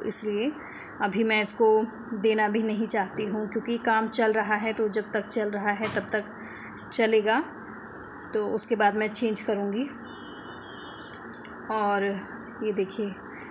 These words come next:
ट्रॉली में भी इतना ज़्यादा मतलब गंदा हो रखा था ना ये, कि क्या बताऊँ मैं। और सारा bathroom भी गंदा हो गया, ये देखिए, जाले जूले से निकल रहे हैं। और ये देखिए,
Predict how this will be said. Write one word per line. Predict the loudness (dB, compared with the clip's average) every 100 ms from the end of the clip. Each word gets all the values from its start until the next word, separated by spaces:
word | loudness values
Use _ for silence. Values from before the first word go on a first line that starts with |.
| -14 -14 -16 -2
ट्रॉली | 2 2 2
में | 2 2
भी | 2
इतना | 0 0 0
ज़्यादा | 4 4 4
मतलब | 0 0 -2 -4 -8 -4 -2 0
गंदा | 2 2
हो | 2 0
रखा | 0 -2
था | -2
ना | 0
ये, | 2 0 -2 -12 -6
कि | -6
क्या | 0 0
बताऊँ | 0 -4 -4
मैं। | -4 -8 -12 -14 -14 -14 -14 -12 -4
और | 0 4
सारा | 4 4
bathroom | 0 0 0 -2 -4 -2
भी | -2
गंदा | -2 -2 -2
हो | -2 -2
गया, | -2
ये | 0 0
देखिए, | -2 -6 -6 -8 -8 -14 -14 -14 -14 -16 -16 -14 -12 -10 -10 -12 -14 -14 -14 -14 -14 -14 -8 -2
जाले | 0 2
जूले | 0 0 6
से | 6
निकल | 4 0 -2
रहे | -2 -4 -4
हैं। | -4 -6 -6
और | -4 -2 -2 -4 -6 -14 -14 -14 -14 -14 -14 -14 -14 -14 -14 -14 -12 -8
ये | -6
देखिए, | -4 -4 -2 -2 -2